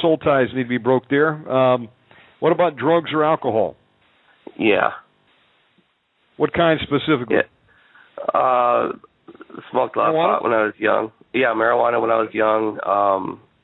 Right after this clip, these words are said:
Speaker 2: and then, uh, you know, and then alcohol throughout my life.
Speaker 1: Okay.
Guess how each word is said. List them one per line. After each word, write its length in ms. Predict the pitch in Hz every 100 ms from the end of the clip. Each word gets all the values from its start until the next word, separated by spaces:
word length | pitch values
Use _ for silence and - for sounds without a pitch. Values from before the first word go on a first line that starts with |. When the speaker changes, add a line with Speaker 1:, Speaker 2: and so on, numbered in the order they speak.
| _ _
Speaker 2:
and 180 | 101 107
then, 260 | 104 104 98
uh, 240 | 98 80 -
you 80 | 107
know, 100 | 101
and 80 |
then 120 | 113 104
alcohol 540 | 98 - 95 98 95
throughout 180 | - -
my 120 | -
life. 260 | - - - - _ - - - - - - _
Speaker 1:
Okay. 420 | 147 - 147 185